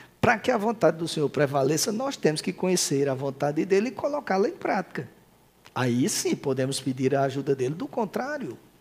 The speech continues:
nem adianta. Porque vai estar malhando em ferro frio, como se diz por aí. Quando o evangelista afirma no texto que nós lemos no princípio, que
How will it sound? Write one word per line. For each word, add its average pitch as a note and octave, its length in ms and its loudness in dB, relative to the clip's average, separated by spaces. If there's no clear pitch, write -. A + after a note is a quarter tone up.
nem C#4 420 -4
adianta. G#3 720 0
Porque D3 180 -2
vai D#3 160 0
estar C#3+ 220 0
malhando C#3 380 4
em D3+ 40 0
ferro E3 300 2
frio, D3+ 240 -2
como D3 180 -4
se D#3 140 -4
diz D3+ 220 -2
por F#3 180 0
aí. F3+ 340 2
Quando E3+ 340 2
o D#3+ 140 8
evangelista D#3 720 4
afirma D3+ 340 0
no D3 140 -2
texto D3 280 0
que D3+ 80 -4
nós C#3 240 0
lemos C#3 220 -2
no C3+ 140 -6
princípio, C#3 520 -2
que C#3+ 360 2